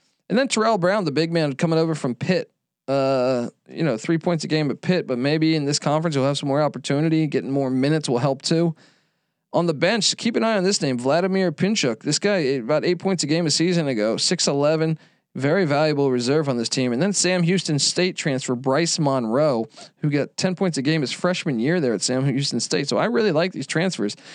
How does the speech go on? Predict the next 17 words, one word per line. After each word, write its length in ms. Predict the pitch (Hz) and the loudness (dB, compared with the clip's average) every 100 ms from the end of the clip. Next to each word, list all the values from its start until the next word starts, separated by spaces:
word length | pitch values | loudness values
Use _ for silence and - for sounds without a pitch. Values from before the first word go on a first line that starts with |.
| - - - | -20 -20 -4
T 140 | 226 | 0
J 160 | 233 202 | 2 2
Berger 420 | 170 214 190 160 | 2 2 2 2
also 220 | 170 170 | 2 0
coming 280 | 151 151 151 | -2 0 0
in 80 | 147 | -2
from 180 | 139 | -4
Georgetown, 680 | 113 127 165 180 - 117 104 | -2 0 0 0 0 0 0
as 140 | 117 123 | -2 0
he 120 | 147 | 0
was 140 | 147 | -2
a 40 | 135 | -2
freshman 420 | - 135 - 127 | -2 -2 -2 -2
last 240 | 127 117 | -2 0
year 100 | 131 | 0
at 60 | 113 | 0
Georgetown. 540 | 143 170 - 123 117 | 0 -2 0 -2 -2